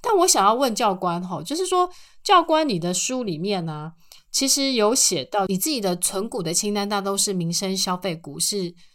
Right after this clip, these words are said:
最佳主角嘛。那我想要请问一下，就是说，呃，分享一下你挑选的逻辑跟原则嘛。然后因为我知道你，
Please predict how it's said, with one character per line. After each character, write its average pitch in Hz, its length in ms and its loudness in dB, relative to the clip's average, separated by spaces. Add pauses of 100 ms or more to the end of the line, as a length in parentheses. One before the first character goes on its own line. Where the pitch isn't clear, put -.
(140)
最 233 120 2
佳 185 200 0
主 165 200 -4
角 139 220 -4
嘛。 156 200 -18 (440)
那 392 80 4
我 269 160 4
想 180 240 4
要 220 120 0
请 165 240 2
问 214 120 -2
一 208 60 0
下， 214 140 0
就 226 100 -4
是 247 80 -4
说， 247 180 0 (440)
呃， 214 360 0 (200)
分 370 160 2
享 381 200 2
一 - 40 -2
下 254 160 2
你 196 120 0
挑 226 300 -2
选 202 160 -4
的 156 140 -10
逻 165 240 -2
辑 165 180 -4
跟 185 180 -2
原 160 300 -4
则 135 220 -8
嘛。 160 300 -14 (180)
然 190 120 -4
后 285 140 2
因 349 100 0
为 - 60 2
我 196 80 2
知 208 140 -4
道 247 140 4
你， 185 120 0